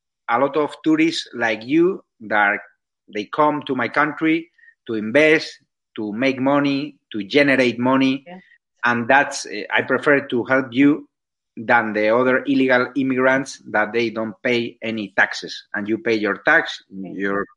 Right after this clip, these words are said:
Speaker 2: Yeah, for
Speaker 1: you,
Speaker 2: sure.
Speaker 1: you pay your community fees. So, uh, you have Estado Alarma is your, right now, your media. So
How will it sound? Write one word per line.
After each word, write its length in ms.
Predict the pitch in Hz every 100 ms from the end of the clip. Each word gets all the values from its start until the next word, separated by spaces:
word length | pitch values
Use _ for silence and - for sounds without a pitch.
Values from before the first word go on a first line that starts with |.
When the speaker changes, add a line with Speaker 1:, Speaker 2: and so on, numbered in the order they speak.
| _ _
Speaker 2:
Yeah, 200 | 180 214
for 60 | 104 110
Speaker 1:
you, 40 |
Speaker 2:
sure. 260 | - 214 220
Speaker 1:
you 140 | 131 127
pay 160 | 127 120
your 340 | 110 110 107
community 440 | - 117 123 110 110
fees. 360 | 156 180 180 - - - -
So, 440 | - 135 143 143 -
uh, 80 | 139 - _ _ _ _ _ 117
you 200 | 120 127
have 200 | 143 - 117
Estado 360 | - 135 131
Alarma 440 | 135 143 147 151 160 - _ _
is 200 | 127 120
your, 260 | 123 123 120
right 220 | 120 120
now, 380 | 131 151 165 110
your 320 | 101 104 104
media. 500 | 123 151 147 165 180
So 200 | -